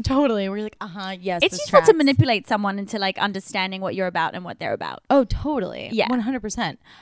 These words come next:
Speaker 1: Um, wait, also, I wanted to ask,
Speaker 2: Yeah.
Speaker 1: you're, okay, so we're both Bravo people.
Speaker 2: Yeah.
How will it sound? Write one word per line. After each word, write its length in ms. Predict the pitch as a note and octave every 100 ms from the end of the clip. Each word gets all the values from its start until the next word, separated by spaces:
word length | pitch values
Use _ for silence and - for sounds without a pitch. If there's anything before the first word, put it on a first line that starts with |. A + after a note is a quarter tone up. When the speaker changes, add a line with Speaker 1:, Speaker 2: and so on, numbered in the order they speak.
| _ G3+
Speaker 1:
Um, 480 | G#3+ G3+ F#3+ E3+ - - - - _ _ -
wait, 200 | F3 D#3
also, 340 | - G3 G#3 A#3
I 80 | A#3+
wanted 200 | A3+ A3+
to 140 | -
ask, 560 | E3 - G#3 G3+ - - _ -
Speaker 2:
Yeah. 300 | F#3 F#3 F3 F3 -
Speaker 1:
you're, 440 | G#3 G#3+ G#3+ B3+ -
okay, 180 | A3 F3
so 200 | - G3
we're 140 | G3+
both 300 | F#3+ G3 A3
Bravo 300 | G3 E3 D#3+
people. 520 | - - - - F#3+ A#3
Speaker 2:
Yeah. 240 | G#3+ -